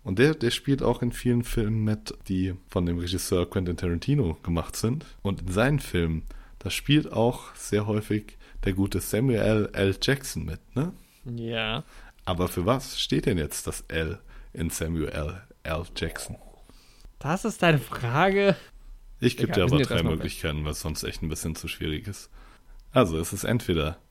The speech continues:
Speaker 1: Samuel Leonard Jackson,
Speaker 2: Okay, ja. Okay.
Speaker 1: Samuel Lance Jackson
Speaker 2: Mhm.
Speaker 1: oder Samuel Leroy Jackson.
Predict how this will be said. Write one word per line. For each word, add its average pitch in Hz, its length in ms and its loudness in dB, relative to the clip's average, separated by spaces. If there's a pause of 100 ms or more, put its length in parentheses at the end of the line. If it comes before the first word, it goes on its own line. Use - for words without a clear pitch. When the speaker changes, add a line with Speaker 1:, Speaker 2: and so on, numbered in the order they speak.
(280)
Speaker 1:
Samuel 101 760 4 (520)
Leonard 92 760 4 (220)
Jackson, - 460 -2 (540)
Speaker 2:
Okay, 120 380 -8
ja. 120 140 -6
Okay. - 580 -18
Speaker 1:
Samuel 95 720 4 (380)
Lance 104 680 2
Jackson - 520 -2 (880)
Speaker 2:
Mhm. 123 300 -10
Speaker 1:
oder 104 260 6
Samuel 101 720 4 (220)
Leroy 92 540 4 (280)
Jackson. - 460 -8